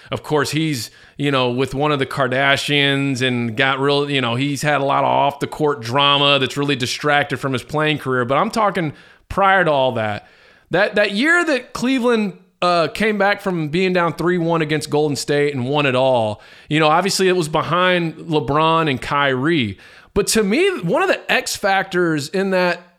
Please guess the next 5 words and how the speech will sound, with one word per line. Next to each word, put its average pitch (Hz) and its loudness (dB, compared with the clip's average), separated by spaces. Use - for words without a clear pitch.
series, 254 0
but 190 -4
throughout 208 0
that 165 0
season, 156 -2